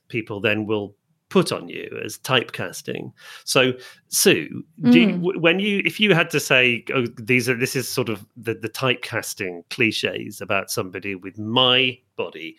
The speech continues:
Speaker 1: what
Speaker 2: Mm.
Speaker 1: would you say they were?
Speaker 2: Well, it's a really interesting one now because I'm older, but when I was in my twenties,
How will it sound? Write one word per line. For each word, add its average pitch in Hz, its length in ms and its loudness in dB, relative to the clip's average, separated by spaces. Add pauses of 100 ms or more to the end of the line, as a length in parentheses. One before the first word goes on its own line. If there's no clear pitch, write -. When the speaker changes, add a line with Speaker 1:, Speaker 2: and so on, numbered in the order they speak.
(100)
Speaker 1:
what 220 320 6
Speaker 2:
Mm. 165 60 0
Speaker 1:
would 139 200 0
you 113 120 -2
say 107 240 -2
they 95 180 -6
were? 92 300 -8 (1400)
Speaker 2:
Well, 269 440 8
it's - 220 2
a 269 80 2
really 277 600 0
interesting 262 680 2
one 202 300 2
now 180 680 0 (460)
because 202 420 0
I'm 185 160 2
older, 208 240 4
but - 140 2
when 202 120 -2
I 208 60 2
was 208 140 0
in 208 100 0
my 190 120 -2
twenties, 202 1080 2